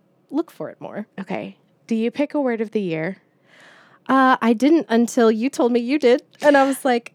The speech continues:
Speaker 1: "That sounds like a cool idea."
Speaker 2: Well,
Speaker 1: So.
Speaker 2: I do because it's, and <coughs> honestly, I, sometimes I just keep the same word from the year before if I feel like I still need it. And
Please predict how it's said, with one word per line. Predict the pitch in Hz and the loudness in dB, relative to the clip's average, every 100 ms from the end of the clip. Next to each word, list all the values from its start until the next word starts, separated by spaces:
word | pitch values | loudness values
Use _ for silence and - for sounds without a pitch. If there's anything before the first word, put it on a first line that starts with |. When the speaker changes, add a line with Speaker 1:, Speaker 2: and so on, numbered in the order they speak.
| _ _ - | _ _ -16
Speaker 1:
"That | 302 | -16
sounds | - 226 220 | -6 -6 -4
like | 233 | -8
a | 254 | -10
cool | - 302 | -2 0
idea." | 330 381 453 226 220 _ _ | 0 2 2 2 -4 _ _
Speaker 2:
Well, | 247 311 302 | -2 0 -2
Speaker 1:
So. | 262 | -4
Speaker 2:
I | 294 349 440 | -4 -2 -4
do | 320 302 | -4 -4
because | 262 247 - 247 226 220 - | -4 -8 -4 -2 -2 -6 -6
it's, | 220 196 _ _ _ - - - _ _ _ _ _ - | -4 -4 _ _ _ -18 -16 -16 _ _ _ _ _ -6
and | 269 277 | -6 -2
<coughs> | |
honestly, | 226 262 370 359 - 233 220 208 208 - _ - | -2 -2 -2 -4 -4 -4 -2 -4 -6 -10 _ -6
I, | 214 233 247 262 254 | -2 -2 -2 -2 -4
sometimes | - 226 247 285 277 - | -6 -6 -2 -4 -4 -4
I | 214 | -4
just | 214 214 - - _ _ | -6 -10 -10 -18 _ _
keep | - 214 226 | -6 -6 -4
the | - | -6
same | 214 208 202 | -4 -6 -6
word | 190 190 | -4 -4
from | 190 196 | -4 -6
the | 190 | -4
year | 185 | -4
before | 180 - 175 196 | -6 -4 -4 -2
if | 233 180 | -4 -6
I | 180 | -8
feel | 175 175 | -6 -4
like | 175 170 | -4 -6
I | 170 | -10
still | - 180 | -6 -8
need | 170 175 | -6 -4
it. | 196 247 - - - - _ | -4 -4 -10 -20 -20 -20 _
And | 220 214 208 202 202 | -4 -2 -2 -4 -6